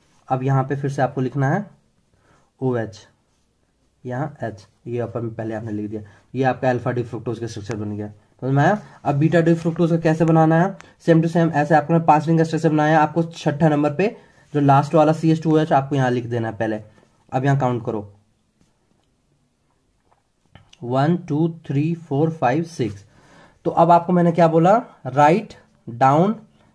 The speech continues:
लेफ्ट, अप। यहाँ पे राइट का लिखना है आपको, कौन कौन सा है, ये है, ये है, ये है, और डाउन लिखना है आपको। तो सी एच टू ओ एच आपको डाउन लिखना है, फिर आपको एच डाउन में लिखना है,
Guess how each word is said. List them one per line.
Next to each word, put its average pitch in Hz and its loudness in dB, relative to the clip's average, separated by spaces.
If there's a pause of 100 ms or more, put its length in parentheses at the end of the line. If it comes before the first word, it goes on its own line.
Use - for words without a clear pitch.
(140)
लेफ्ट, 147 2 (340)
अप। 120 0 (800)
यहाँ 147 2
पे 165 4
राइट 139 2
का 135 -2
लिखना 120 -4
है 110 -4
आपको, 113 -10 (2000)
कौन 143 0
कौन 147 -2
सा 143 -2
है, 117 0
ये 131 0
है, 147 -2
ये 131 -2
है, 151 0
ये 120 -2
है, 107 -4 (340)
और 131 -8
डाउन 123 -2
लिखना 117 -8
है 110 -4
आपको। 107 -10 (340)
तो 117 -14
सी 143 -2
एच 139 -2
टू 214 0 (720)
ओ 127 -4
एच 131 -2
आपको 170 -4 (100)
डाउन 123 -2
लिखना 127 -4
है, 160 -6 (1120)
फिर 127 -8
आपको 120 -10
एच 131 -6
डाउन 123 -4
में 120 -6
लिखना 127 -6
है, 160 -6